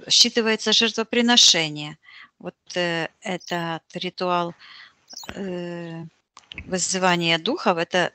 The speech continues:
ритуал жертвоприношения. Как, а, э, сама, м, лилия как не-, несёт эту энергию живую.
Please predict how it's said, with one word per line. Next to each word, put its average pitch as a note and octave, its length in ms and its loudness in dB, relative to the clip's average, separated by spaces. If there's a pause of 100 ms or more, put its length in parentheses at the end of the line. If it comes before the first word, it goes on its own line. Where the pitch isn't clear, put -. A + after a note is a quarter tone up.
(120)
ритуал G#3 480 2
жертвоприношения. G#3+ 1200 0 (840)
Как, - 200 0
а, G3 140 6 (460)
э, F#3 560 -4 (340)
сама, G#3+ 640 4 (1080)
м, F#2 420 -10 (2000)
лилия B3 600 4
как G#3 220 0
не-, G#3 160 0
несёт A3 640 4
эту F3+ 260 -2
энергию F3 500 -4
живую. F3 680 -4